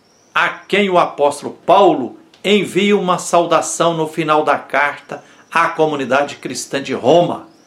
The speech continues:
que está lá em Romanos capítulo dezesseis, versículo dezessete?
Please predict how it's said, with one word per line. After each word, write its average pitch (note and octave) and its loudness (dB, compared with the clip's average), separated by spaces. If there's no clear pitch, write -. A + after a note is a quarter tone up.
que - -20
está - -2
lá C3 0
em D3 -6
Romanos C3+ 0
capítulo B2 -6
dezesseis, E3 2
versículo C3+ -6
dezessete? - -6